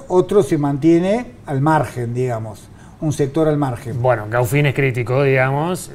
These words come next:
Speaker 2: y aparece ahí. Bueno, ¿y con la Muni, con la ciudad de Salta, por ejemplo?
Speaker 1: Mirá, yo creo que, que, que Emiliano tiene una forma de construir muy similar al, al gobernador. Ellos, viste que están desposeídos ideológicamente,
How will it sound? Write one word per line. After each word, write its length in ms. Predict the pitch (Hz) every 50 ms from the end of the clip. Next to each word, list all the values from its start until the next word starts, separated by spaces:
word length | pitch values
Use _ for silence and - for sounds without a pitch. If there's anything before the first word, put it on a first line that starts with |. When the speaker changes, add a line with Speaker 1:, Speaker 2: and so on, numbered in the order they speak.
| 127
Speaker 2:
y 40 | 123
aparece 340 | 120 117 120 123 123 113 123
ahí. 80 | 120
Bueno, 240 | 113 107 147 156 151
¿y 100 | 165 160
con 140 | 135 160 147
la 80 | 143 147
Muni, 420 | 165 190 220 226 233 247 247 220
con 120 | - 175 147
la 80 | 139
ciudad 160 | 113 151 160 165
de 40 | 151
Salta, 280 | - 180 202 190 185
por 100 | 143 165 160
ejemplo? 280 | 160 202 202 196 220 -
Speaker 1:
Mirá, 360 | - 302 302 285 254 220 196
yo 120 | 190 214 240
creo 220 | 214 240 220 185 151
que, 480 | 156 160 156 151 147 143 143 139 135 -
que, 720 | 143 139 135 135 131 131 131 131 131 127 123 127 123 120 120 120 120 120 131 - - -
que 80 | - 151
Emiliano 400 | 139 147 160 170 196 196 185 170
tiene 520 | 135 180 175 160 160 156 147 143 139 135 135
una 560 | 139 151 151 147 139 139 139 135 131 127 123
forma 340 | 110 - - 151 147 147 143
de 100 | 139 127
construir 360 | 135 139 127 127 147 160 156
muy 140 | 156 151 147
similar 460 | - - 139 135 135 135 139 139 131
al, 320 | 131 127 123 117 113 107 107 - - - - - - - - - - -
al 140 | - 131 135
gobernador. 760 | 127 135 135 135 135 147 156 180 202 214 214 214 208 208 - - - - - - - - -
Ellos, 560 | 190 165 156 143 131 151 147 139 117 - - - - - - - - - - -
viste 260 | 135 151 160 160 160
que 60 | 135
están 200 | 131 165 156 147
desposeídos 720 | 139 127 - 135 107 - - 139 151 165 170 160 156 127
ideológicamente, 1160 | 127 131 135 139 139 143 139 139 135 131 160 160 170 165 165 160 160 147 - 185 185 190 185 185